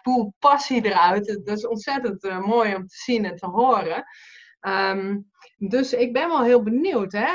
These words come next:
eh, a-, als je dan een lu-, de luisteraars een tip zou geven, waardoor je minder hoeft te werken, dus meer kunt doen in minder tijd. Of dat je fit en vitaal blijft, zodat je kunt sprankelen. Wat zou voor jou dan,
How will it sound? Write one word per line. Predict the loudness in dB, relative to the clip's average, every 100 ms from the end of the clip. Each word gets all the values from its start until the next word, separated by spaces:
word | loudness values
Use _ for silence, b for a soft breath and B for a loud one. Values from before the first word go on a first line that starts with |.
| -4
eh, | -4 -2 -2
a-, | -4 -8 -14 -14
als | -6 -4 -4
je | -6 -8
dan | -4 -4 -4 -6 -10 _ _ _
een | -8 -4
lu-, | -2 -2 -2
de | -4 -6
luisteraars | -4 -4 -6 -6 -6 -6 -8
een | -12
tip | -12 -12
zou | -8 -8 -8
geven, | -10 -8 -8 -8 -10
waardoor | -10 -8 -8
je | -6 -8
minder | -6 -4
hoeft | -2 -4
te | -6
werken, | -6 -4 -6 -6 -8
dus | -8 -10
meer | -6 -6
kunt | -6 -10
doen | -10 -10
in | -8
minder | -6 -6 -6
tijd. | -4 -2 -2 -4 -8 _ b b b _
Of | -8 -6
dat | -4 -4 -4
je | -6 -4 -4 -8 -2
fit | 0 0
en | -4
vitaal | -10 -10 -8 -4 -2 0
blijft, | 0 0 -2
zodat | -6 -8 -8
je | -10
kunt | -10 -10
sprankelen. | -10 -6 -6 -6 -8 -10 -10 b b
Wat | -6 -4 -4
zou | -4 -4 -4 -2
voor | 0
jou | 4 4 4
dan, | 2 -2 -2